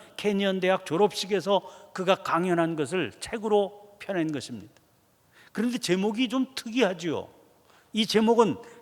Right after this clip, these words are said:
강연의 첫마-, 첫머리에 나오는 이야기에서 온 겁니다. 나이든 물고기가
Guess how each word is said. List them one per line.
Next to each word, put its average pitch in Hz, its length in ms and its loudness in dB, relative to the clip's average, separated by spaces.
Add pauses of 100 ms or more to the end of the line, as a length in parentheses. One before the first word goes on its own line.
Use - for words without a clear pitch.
강연의 233 500 4
첫마-, 175 680 2 (240)
첫머리에 226 640 2
나오는 202 500 2 (320)
이야기에서 185 880 -2
온 160 140 -2
겁니다. 107 440 -10 (720)
나이든 175 480 2
물고기가 190 640 0